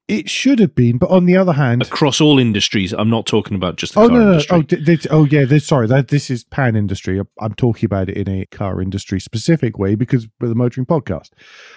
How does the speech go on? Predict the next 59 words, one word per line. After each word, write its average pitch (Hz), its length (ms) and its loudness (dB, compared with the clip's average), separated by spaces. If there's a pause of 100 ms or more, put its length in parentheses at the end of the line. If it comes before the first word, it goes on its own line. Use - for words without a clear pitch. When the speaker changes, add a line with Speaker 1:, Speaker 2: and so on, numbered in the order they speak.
(120)
Speaker 1:
But 131 120 0
again, 143 260 4
I 139 80 -4
think 139 200 -2
that 131 120 0
we'll 123 260 2
start 117 300 -4
to - 80 -10
see 139 180 0
that, 98 220 -2
and, 110 260 -6
you 117 80 0
know, 104 120 -2
you 107 200 -2
may 110 140 -2
well 110 180 -4
find, 117 300 -6
well, 123 120 -6
actually, 131 440 -4
some - 180 -6
of 104 160 -4
the 101 160 -4
harnesses 95 480 -6
are 92 60 -8
made 90 160 -6
in 90 100 -12
Spain, 95 640 -4
but 95 160 -8
they 98 240 -4
could, 101 880 -6
there's 104 100 -6
a 104 60 -8
bit 127 140 -4
of - 40 -14
space 104 280 -6
to - 80 -20
ramp 101 300 -10
up 98 140 -10
a - 20 -10
bit 107 200 -4
more 104 160 -6
production 95 460 -8
there. 110 340 -2 (100)
It, - 180 -8
should - 280 -6
there 101 140 -4
be 98 200 -8
issues 95 380 -6
with 92 100 -4
supply 85 460 -6
from 85 300 -8
somewhere 82 360 -8
else? - 340 -16
I 107 60 -6
don't 127 140 0
think 110 160 -4
it's 95 100 -10
gonna 104 160 -6
mean 92 180 -8